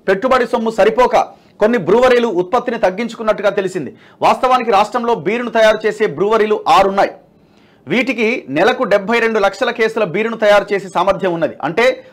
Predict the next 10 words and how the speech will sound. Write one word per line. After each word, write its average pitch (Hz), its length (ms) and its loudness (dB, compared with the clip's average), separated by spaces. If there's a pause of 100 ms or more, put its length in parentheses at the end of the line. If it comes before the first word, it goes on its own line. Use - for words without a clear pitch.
(100)
రోజుకు 233 380 0
రెండు 220 280 0
పాయింట్ 226 340 0
ఐదు 208 260 0
సున్నా 202 360 -2 (120)
లక్షల 185 480 0
కేసుల 220 460 0
బీర్లు 208 320 0
తయారు 196 380 0
చేయవచ్చు. - 440 -4